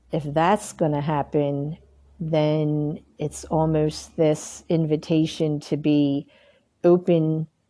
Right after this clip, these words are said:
for anything and be ready for my world to be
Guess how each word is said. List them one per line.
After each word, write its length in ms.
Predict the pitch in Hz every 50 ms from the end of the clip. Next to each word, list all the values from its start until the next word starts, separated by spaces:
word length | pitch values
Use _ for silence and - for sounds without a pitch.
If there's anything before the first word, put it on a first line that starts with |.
| _ _ _ _ _ _
for 200 | _ - - 156
anything 960 | 147 - 160 165 175 180 175 175 - - 160 151 147 147 147 143 147 160 156 -
and 260 | - 156 151 151 151 147
be 180 | 151 147 147
ready 640 | 143 147 156 160 156 151 156 151 147 143 147 160 - _ _ _ _ _ _ _ _ _ _ _
for 840 | - - - 170 165 160 156 156 151 151 151 147 143 143 - - -
my 220 | 208 165 151 151 151
world 540 | 147 156 156 156 156 156 151 151 151 156 -
to 180 | - - 151
be 640 | 143 - 151 147 147 147 143 143 139 143 143 156 151